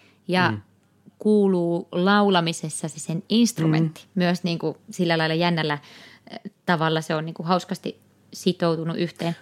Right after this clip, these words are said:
Speaker 2: Mutta jos mä palaan tuohon vielä niin, niin siihen soolosoittamiseen, niin ehkä just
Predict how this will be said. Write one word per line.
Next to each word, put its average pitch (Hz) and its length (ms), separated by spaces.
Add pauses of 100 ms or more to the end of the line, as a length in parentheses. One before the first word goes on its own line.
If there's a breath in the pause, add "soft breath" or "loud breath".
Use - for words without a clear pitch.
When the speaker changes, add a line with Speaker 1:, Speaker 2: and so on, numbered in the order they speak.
Speaker 2:
Mutta 117 200
jos 117 100
mä 135 80
palaan 135 280
tuohon 131 200
vielä 127 200
niin, 113 280
niin 110 280 (280)
siihen 113 200
soolosoittamiseen, 110 1040
niin 110 280 (120)
ehkä 143 260
just 151 280